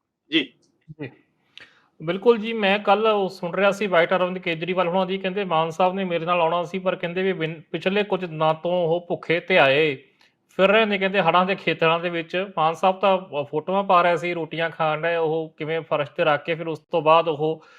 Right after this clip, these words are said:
Speaker 2: ਲੁਧਿਆਣੇ ਜਿੱਥੇ ਰੁਕੇ ਆ, ਉਹ ਉੱਥੇ ਤਾਂ ਭੁੱਖੇ ਰਹਿਣ ਦਾ ਸਵਾਲ ਹੀ ਨਹੀਂ ਪੈਦਾ ਹੁੰਦਾ। ਖੈਰ, ਅ, ਉਹ ਜੇ ਉਹ ਕਹਿੰਦੇ ਆ ਤਾਂ ਆਪਾਂ ਥੋੜ੍ਹਾ ਜਿਹਾ ਮੰਨ ਵੀ ਲੈਂਦੇ ਹਾਂ, ਬਾਕੀ ਗਾਂਹ ਗੱਲ ਤਾਂ ਨਿਕਲ ਹੀ ਆਉਣੀ ਆ।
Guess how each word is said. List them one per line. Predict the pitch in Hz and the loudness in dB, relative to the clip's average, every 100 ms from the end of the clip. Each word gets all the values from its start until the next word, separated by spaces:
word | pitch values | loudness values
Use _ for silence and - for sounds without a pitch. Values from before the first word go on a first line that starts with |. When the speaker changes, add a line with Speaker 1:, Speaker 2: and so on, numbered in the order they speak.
| - _ 156 | -20 _ -4
Speaker 2:
ਲੁਧਿਆਣੇ | 165 170 160 | 0 2 2
ਜਿੱਥੇ | 175 175 190 | -2 -4 -2
ਰੁਕੇ | 185 156 180 180 | -2 -2 0 4
ਆ, | 170 | 4
ਉਹ | 185 | 2
ਉੱਥੇ | 170 - | -4 -6
ਤਾਂ | 190 190 | -2 -2
ਭੁੱਖੇ | 190 - 156 | -4 -4 -2
ਰਹਿਣ | 160 170 | 0 0
ਦਾ | 180 | -4
ਸਵਾਲ | 160 143 147 | -2 0 0
ਹੀ | 165 | -2
ਨਹੀਂ | 185 | -6
ਪੈਦਾ | 175 156 156 | -2 0 0
ਹੁੰਦਾ। | 151 156 160 _ _ - | 0 0 -2 _ _ -2
ਖੈਰ, | 185 190 208 | 2 2 2
ਅ, | - - 165 160 156 - 165 | -8 -8 0 2 0 -4 -14
ਉਹ | 160 | -10
ਜੇ | 143 165 | -8 -6
ਉਹ | 165 | -6
ਕਹਿੰਦੇ | 165 170 196 | -4 -2 0
ਆ | 190 | 0
ਤਾਂ | 190 | 0
ਆਪਾਂ | 180 180 | -2 0
ਥੋੜ੍ਹਾ | 165 170 | 2 2
ਜਿਹਾ | 180 | 0
ਮੰਨ | 160 147 | -2 -4
ਵੀ | 170 | -2
ਲੈਂਦੇ | 175 165 175 | -2 -2 -4
ਹਾਂ, | |
ਬਾਕੀ | 202 160 156 185 175 - 147 | 0 -2 -2 -12 -12 -14 -4
ਗਾਂਹ | 165 | -2
ਗੱਲ | 151 147 | 0 -2
ਤਾਂ | 151 | -2
ਨਿਕਲ | 156 156 190 | -6 -4 -2
ਹੀ | 196 | 0
ਆਉਣੀ | 165 165 | -2 -4
ਆ। | 180 | -6